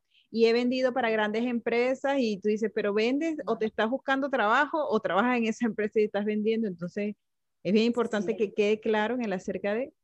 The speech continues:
Speaker 1: qué puede encontrar el proveedor contigo, ¿cierto?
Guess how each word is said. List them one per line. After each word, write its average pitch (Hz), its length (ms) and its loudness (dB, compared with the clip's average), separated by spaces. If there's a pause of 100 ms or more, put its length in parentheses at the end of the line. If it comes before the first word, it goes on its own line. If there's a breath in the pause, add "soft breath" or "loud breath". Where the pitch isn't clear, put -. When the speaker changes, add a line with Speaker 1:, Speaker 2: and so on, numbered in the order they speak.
(160)
Speaker 1:
qué 220 160 6
puede 240 360 2
encontrar 208 460 0
el 202 60 -6
proveedor 180 380 2
contigo, 180 440 -4
¿cierto? 196 360 -4